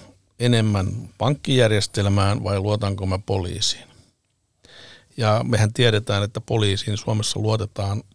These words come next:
yli yhdeksän prosenttisesti vissiin edelleenkin. Ja silloin kun ihminen laitetaan tämmöiseen valintatilanteeseen, niin hän valitsee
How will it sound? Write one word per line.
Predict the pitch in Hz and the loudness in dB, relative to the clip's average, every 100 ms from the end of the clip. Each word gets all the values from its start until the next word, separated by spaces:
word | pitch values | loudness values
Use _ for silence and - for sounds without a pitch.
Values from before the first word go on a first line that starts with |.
| _ _ | _ _
yli | - 107 | -6 -2
yhdeksän | 113 107 - | 0 0 -4
prosenttisesti | - 101 104 - 107 - 101 | -8 -8 -8 -8 -6 -6 -6
vissiin | 98 - 107 | -4 -4 -2
edelleenkin. | 101 98 104 98 101 - - - _ _ _ - - - _ - | -2 0 0 0 -2 -10 -20 -20 _ _ _ -20 -20 -20 _ -4
Ja | 107 107 | -2 -2
silloin | - 135 123 | 0 2 4
kun | 120 120 | 4 4
ihminen | 139 131 120 113 | 4 6 4 4
laitetaan | 123 117 - 101 | 2 0 0 0
tämmöiseen | 113 139 127 110 104 | 2 2 4 2 2
valintatilanteeseen, | 120 120 113 113 95 92 92 101 90 92 - 92 92 | 4 2 2 -2 -2 -2 -2 -2 -2 -2 -2 -2 -2
niin | 92 90 - _ _ _ _ _ _ | -4 -4 -8 _ _ _ _ _ _
hän | - 101 98 | -4 -2 0
valitsee | 135 113 - 107 101 95 | 0 -2 -2 0 2 0